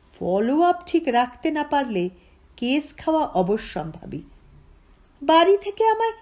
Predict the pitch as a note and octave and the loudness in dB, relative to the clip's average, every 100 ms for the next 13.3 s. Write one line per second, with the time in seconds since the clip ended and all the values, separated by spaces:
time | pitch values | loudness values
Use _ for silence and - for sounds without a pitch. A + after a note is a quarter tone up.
0 | - _ _ _ _ - E4+ F4+ F#4+ F#4 | -20 _ _ _ _ 2 4 6 4 4
1 | - B3+ C4+ C#4+ D#4 D#4+ D#4+ D#4+ D#4 G3+ | 0 0 0 0 0 2 -2 0 0 0
2 | F#3 - F#3 D#3+ D#3+ D3 D3 C#3 D3 - | 0 -4 -4 -4 -6 -6 -6 -6 -10 -16
3 | - - E4+ G#4 F4 A#3+ A3+ G3 D3+ D3 | -16 -10 -2 0 2 2 -2 -2 -4 -4
4 | - - - - _ _ _ _ - E3+ | -8 -14 -14 -18 _ _ _ _ -6 -6
5 | E3+ - - A3 - - D#4+ D#4+ E4+ E4 | -6 -10 -6 -4 -6 -2 0 0 -2 -6
6 | - A#3+ - D#4 E4 E4+ - - C4 G#3 | -10 -12 -6 -4 -2 -4 -10 -8 -6 -6
7 | - F3+ - _ _ _ - G#3+ G#3 F#3 | -6 -6 -8 _ _ _ -6 -4 -2 -4
8 | D3+ D3 D#3+ - _ _ _ _ _ - | -4 -6 -12 -18 _ _ _ _ _ -20
9 | _ _ _ C#4 D4+ G4 G4+ G#4+ - - | _ _ _ -2 2 2 2 -2 -4 0
10 | G#3+ A3+ A3+ E4+ F#4 F#4+ - F#4+ G4 F#4+ | 4 2 2 4 4 4 0 2 4 2
11 | F#4 G#3+ - F3 E3 D#3+ - _ _ _ | 0 -6 -4 -6 -4 -6 -10 _ _ _
12 | - B3+ C#4+ - G4 G4+ F4+ F4+ F4 D4+ | -2 0 2 2 4 4 2 2 -2 -4
13 | D4+ C#4+ D4 | -4 -4 -4